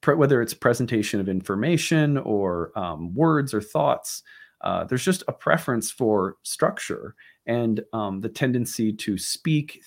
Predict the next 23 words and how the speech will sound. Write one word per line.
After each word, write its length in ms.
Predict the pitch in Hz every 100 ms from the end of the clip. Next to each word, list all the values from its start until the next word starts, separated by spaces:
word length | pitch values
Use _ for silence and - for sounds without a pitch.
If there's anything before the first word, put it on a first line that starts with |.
| -
think, 400 | 123 120 - - _ _ -
and 160 | 117
relate 500 | 113 98 127 143 104
better 380 | 104 135 117 101 -
in 160 | 123 117
and 180 | 110
through, 340 | - 139 123 110
like, 200 | 104 95
very 260 | 104 117 110
well-organized, 880 | 107 107 104 110 107 98 95 90 -
structured 720 | - 104 - - 101 95 90 - _ _ -
things. 500 | 214 127 - - - - - - - -
So, 400 | 160 127 104 - _ -
um, 380 | 110 98 95 - -
now, 360 | 120 90 90 _
again, 320 | 143 156 131 104
the 40 |
downside 720 | 95 160 208 202 113 98 98
of 200 | - 110
this 340 | 117 107 - 127
would 240 | 113 101
be 260 | 113 104 95
that, 460 | 104 95 85 -